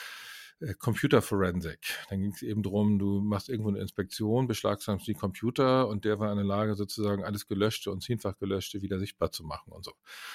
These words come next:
Dann war der andere, die haben selbst in solchen Produktionsanlagen gearbeitet. Die wissen genau, wie sieht so eine Impfstofffabrik aus. Das heißt, die sind davon ausgegangen, du hast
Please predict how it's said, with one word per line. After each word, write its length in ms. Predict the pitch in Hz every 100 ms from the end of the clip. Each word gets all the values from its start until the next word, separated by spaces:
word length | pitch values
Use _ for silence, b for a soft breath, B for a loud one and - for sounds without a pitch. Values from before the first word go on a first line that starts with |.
| B B
Dann 200 | 113 101
war 100 | 104
der 160 | 101 85
andere, 380 | 98 123 117 107
die 160 | 107
haben 160 | 104 98
selbst 400 | 98 120 127 -
in 100 | 113
solchen 220 | 107 107
Produktionsanlagen 840 | - 110 - 139 143 90 87 85
gearbeitet. 520 | 87 - 90 87 87 95
Die 80 |
wissen 240 | 98 98 107
genau, 360 | 92 95 107
wie 60 | 104
sieht 120 | 104
so 120 | -
eine 80 | 110
Impfstofffabrik 720 | 117 - 95 - 82 - 98 -
aus. 220 | 90 -
Das 140 | 95
heißt, 260 | 107 92 - B B B B -
die 80 | 104
sind 180 | 110 117
davon 240 | 113 110
ausgegangen, 580 | - 113 - 120 113 113
du 180 | 107 90
hast 420 | 123 151 - -